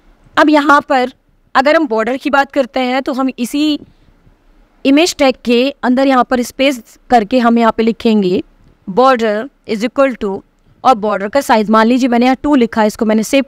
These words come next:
किया और उसके बाद हम ब्राउज़र पर गए, इसको हमने रिफ्रेश किया। देखेंगे आप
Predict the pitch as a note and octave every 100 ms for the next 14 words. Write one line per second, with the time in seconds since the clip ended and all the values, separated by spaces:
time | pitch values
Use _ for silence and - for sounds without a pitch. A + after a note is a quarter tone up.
0 | - F#3+ F#3+ G#3+ - _ _ - A#3 A#3
1 | - B3 B3 B3+ A3+ G#3 G#3+ A3 A#3+ C4+
2 | B3+ A3 G#3+ A#3 A3 - G#3 G3+ G3+ G#3+
3 | - B3 - - G3+ G3 - - _ -
4 | - B3 - D4 D#4+ - C4